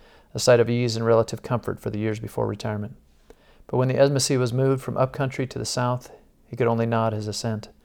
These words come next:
The U S Diplomatic Corps chose a pillared two-story French colonial with acutely peaked gables.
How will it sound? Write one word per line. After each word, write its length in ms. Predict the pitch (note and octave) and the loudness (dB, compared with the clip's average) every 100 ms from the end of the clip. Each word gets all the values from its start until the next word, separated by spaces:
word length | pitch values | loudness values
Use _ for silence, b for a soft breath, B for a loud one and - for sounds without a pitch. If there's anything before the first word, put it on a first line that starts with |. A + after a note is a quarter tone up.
| b b b b b | b b b b b
The 80 | B2 | 6
U 80 | B2 | 6
S 100 | - | 6
Diplomatic 520 | B2 B2 A#2+ A#2+ A#2+ | 0 2 4 4 2
Corps 280 | B2 A#2+ A#2 | 4 6 6
chose 300 | - A#2 A2+ | 4 2 2
a 60 | |
pillared 360 | - B2 A#2 A2+ | -2 0 0 0
two-story 460 | B2+ - B2 A#2 | -4 0 2 2
French 260 | A2+ A#2+ A2+ | 2 -4 -4
colonial 460 | - A#2 A#2 A#2 A2+ | -4 -2 -2 -2 -4
with 120 | - | -8
acutely 380 | - B2 A2 A2+ | -8 -8 -6 -6
peaked 300 | A#2+ A2+ - | -6 -8 -4
gables. 440 | A2+ A2 A2 | -4 -4 -8